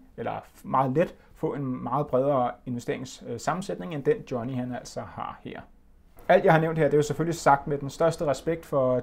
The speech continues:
Johnny, og jeg håber selvfølgelig, han kommer til at fortsætte med at lave fede videoer i fremtiden også. Og det, jeg har nævnt her, skal jo ikke ses som, øh, finansiel rådgivning, hverken til Johnny eller til nogen af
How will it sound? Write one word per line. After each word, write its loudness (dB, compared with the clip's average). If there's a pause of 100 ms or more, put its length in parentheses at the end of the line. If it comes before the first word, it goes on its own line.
Johnny, 2 (200)
og 0
jeg 4
håber 6
selvfølgelig, 0
han -2
kommer -4
til -6
at -2
fortsætte -6
med -8
at -10
lave -2
fede -4
videoer -4
i -10
fremtiden -8
også. 2 (240)
Og 4
det, 2
jeg 6
har 6
nævnt 2
her, 4
skal 0
jo 4
ikke 0
ses -4
som, -2
øh, -4 (340)
finansiel 2
rådgivning, 2
hverken 0
til -6
Johnny 2
eller -2
til -6
nogen -6
af -4